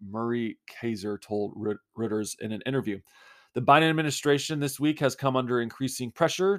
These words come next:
to address a baby formula shor-, shortage, which has rooted in a February recall of some formulas by one of the nation's main manufacturers, Abbott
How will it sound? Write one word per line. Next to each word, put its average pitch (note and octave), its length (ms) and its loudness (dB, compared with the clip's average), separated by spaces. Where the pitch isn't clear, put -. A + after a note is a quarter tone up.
to B2+ 160 -2
address A#2 320 0
a A#2 40 -4
baby B2+ 340 0
formula C3+ 300 -2
shor-, D3 400 0
shortage, D3+ 380 -2
which A#2+ 160 -2
has A2 200 -2
rooted C3 280 0
in G#2+ 240 -6
a G#2+ 80 -6
February A#2+ 460 -2
recall C#3+ 560 0
of A#2 120 0
some C3 260 0
formulas C#3+ 640 0
by A2+ 240 2
one B2 220 0
of A#2+ 80 -4
the A#2 60 -4
nation's A#2 420 -6
main A#2+ 260 -4
manufacturers, B2+ 920 -4
Abbott B2 460 0